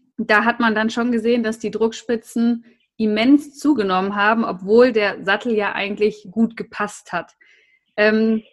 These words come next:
wie viel Einfluss hat der Reiter auf den Sitz des Sattels, habe ich dann, also das war für mich was,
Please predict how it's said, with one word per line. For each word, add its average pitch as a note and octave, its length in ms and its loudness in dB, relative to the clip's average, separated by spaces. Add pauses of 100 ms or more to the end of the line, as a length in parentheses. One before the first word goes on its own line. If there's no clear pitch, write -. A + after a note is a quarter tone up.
(320)
wie B3 260 6
viel D#4+ 220 2
Einfluss B3+ 540 0
hat C4+ 160 -2
der A#3 160 0
Reiter A3+ 720 2
auf A3 280 0
den A3 220 -2
Sitz A#3 300 -2
des G#3+ 220 -4
Sattels, G3+ 400 0
habe F3 140 -4
ich - 160 -14
dann, F3+ 320 -6
also F#3+ 160 -4
das G#3+ 180 -6
war A3+ 120 2
für G#3 220 -4
mich A#3+ 260 -4
was, A3 240 -8